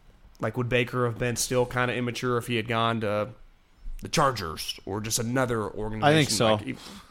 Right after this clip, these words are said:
Speaker 1: probably,
Speaker 2: <laughs>
Speaker 1: yeah.
Speaker 2: At this
Speaker 1: Yeah, probably.
Speaker 2: point, you know, maybe it changes over time, but
Speaker 1: But you could also argue, like, he's still young enough to let it hit.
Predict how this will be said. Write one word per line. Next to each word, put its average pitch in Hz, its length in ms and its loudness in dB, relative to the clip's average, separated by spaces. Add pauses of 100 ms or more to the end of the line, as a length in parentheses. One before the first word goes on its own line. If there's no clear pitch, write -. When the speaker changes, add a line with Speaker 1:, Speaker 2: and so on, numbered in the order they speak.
(120)
Speaker 1:
probably, 143 580 8
Speaker 2:
<laughs> - 80 -20
Speaker 1:
yeah. 160 160 2
Speaker 2:
At 160 120 8
this 254 160 8
Speaker 1:
Yeah, - 40 -2
probably. 135 260 8 (100)
Speaker 2:
point, - 100 -10
you 170 100 2
know, 113 180 6
maybe 135 360 6
it 117 80 2
changes 117 360 2
over 98 160 2
time, 95 420 0
but 92 180 -6 (400)
Speaker 1:
But 214 100 2
you 233 100 2
could 220 120 10
also 185 300 10
argue, 143 360 8
like, 127 340 6
he's 196 180 0
still 165 180 6
young 127 300 4
enough 120 320 2
to 117 120 0
let 110 200 2
it 104 80 0
hit. 107 240 -2